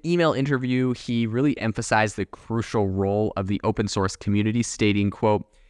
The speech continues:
"It's a val-, it's validating both for Hugging Face, but also for the broader open source A I ecosystem. Companies want to build A Is themselves,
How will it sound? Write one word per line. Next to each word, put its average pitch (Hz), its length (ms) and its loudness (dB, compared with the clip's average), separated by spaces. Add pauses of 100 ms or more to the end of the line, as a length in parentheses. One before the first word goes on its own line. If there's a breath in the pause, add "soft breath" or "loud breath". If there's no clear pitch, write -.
"It's - 160 -6
a 110 40 0
val-, 127 340 6
it's - 120 -6
validating 131 640 2
both 113 320 0
for 92 180 -2
Hugging 139 280 0
Face, 139 240 0
but - 180 -6
also 147 260 0
for 170 120 0
the 131 80 2
broader 110 360 2
open 107 220 -2
source 107 320 -2
A 98 100 4
I 90 120 0
ecosystem. 143 640 -2 (240)
Companies 147 400 0
want 123 220 0
to 123 60 -2
build 113 360 2
A 104 400 2
Is 104 200 -2
themselves, 101 600 0